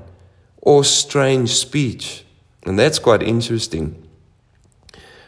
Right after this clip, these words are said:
Considering the above scripture, it's confirmation that Kuf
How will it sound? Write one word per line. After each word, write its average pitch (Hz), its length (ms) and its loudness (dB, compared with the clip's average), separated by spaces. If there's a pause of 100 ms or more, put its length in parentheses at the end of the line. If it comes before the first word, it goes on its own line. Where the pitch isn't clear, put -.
(180)
Considering 202 600 2
the 175 160 2
above 113 320 2
scripture, 90 880 -4 (640)
it's 131 200 -4
confirmation 147 920 0
that 123 340 -4
Kuf 214 380 0